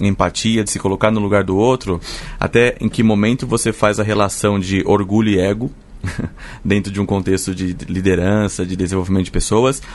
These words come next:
É, ele fala muito sobre, que aí a gente usa, inclusive, no processo de validação, de empatia, de, é, de entender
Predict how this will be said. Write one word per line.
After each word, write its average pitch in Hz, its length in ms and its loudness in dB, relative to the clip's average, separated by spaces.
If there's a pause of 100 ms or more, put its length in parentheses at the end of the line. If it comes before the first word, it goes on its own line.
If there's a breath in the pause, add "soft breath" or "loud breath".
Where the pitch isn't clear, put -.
(420 loud breath)
É, 95 360 4
ele 104 120 0
fala 113 260 2
muito 120 440 2
sobre, 104 560 0 (280)
que - 120 -2
aí 98 100 4
a 104 60 4
gente 98 240 -2
usa, 101 180 0
inclusive, 101 320 -2
no 107 80 2
processo 101 300 -2
de 98 80 -6
validação, 98 560 -2 (360 loud breath)
de 101 140 2
empatia, 113 1000 0
de, 98 580 0 (180)
é, 80 400 -4 (220 loud breath)
de 101 100 0
entender 107 680 2